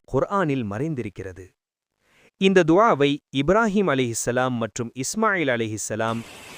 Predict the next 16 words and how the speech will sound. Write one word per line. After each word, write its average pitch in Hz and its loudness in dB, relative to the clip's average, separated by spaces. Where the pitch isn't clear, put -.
அல்லாஹுவின் 180 2
இல்லமான 151 0
காபாவை 160 0
கட்டும்போது 131 -2
ஓதினார்கள். 104 -6
"ரப்பனா 139 4
தகப்பல் 135 0
மின்னா, 120 0
இன்னக 180 2
அந்தஸ் 151 -4
ஸமீஉல் 135 -2
அலீம்." 107 -4
"எங்கள் 139 2
இறைவனே, 131 2
எங்களிடமிருந்து 180 4
இந்த 147 0